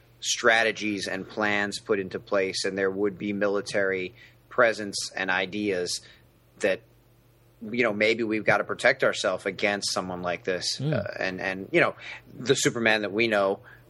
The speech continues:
Speaker 1: would never be, it would never be an issue, but also, on the other side of that, if it was an issue, our military probably wouldn't be able to do anything about it anyway. But
Speaker 2: Mm.
Speaker 1: they would try and put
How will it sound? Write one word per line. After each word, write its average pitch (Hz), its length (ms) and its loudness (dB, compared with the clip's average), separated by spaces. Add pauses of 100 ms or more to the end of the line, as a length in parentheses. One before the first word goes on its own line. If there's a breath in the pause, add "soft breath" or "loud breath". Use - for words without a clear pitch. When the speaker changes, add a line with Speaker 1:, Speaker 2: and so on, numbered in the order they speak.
Speaker 1:
would 131 180 2
never 120 220 4
be, 113 180 2
it 120 80 0
would 131 100 2
never 120 160 4
be 110 140 2
an 107 60 2
issue, 117 460 4 (380 loud breath)
but 143 380 4 (260)
also, 117 760 2 (440 soft breath)
on 104 140 -2
the 101 100 2
other 104 120 4
side 135 300 2
of 92 140 -6
that, 90 200 -4 (160)
if 110 320 2 (180)
it 98 140 2
was 120 280 2
an 107 100 -4
issue, 98 440 -2 (460 soft breath)
our 101 160 4
military 104 540 2
probably 98 460 0
wouldn't 90 300 -4
be 90 140 -2
able 90 220 -2
to 95 180 -6
do 92 240 -6
anything 90 280 -4
about 90 240 0
it 82 80 -2
anyway. 95 520 -2
But 110 260 6
Speaker 2:
Mm. 101 40 -12 (560 soft breath)
Speaker 1:
they 107 140 6
would 113 320 2
try 107 540 4
and 95 220 -4
put 113 180 0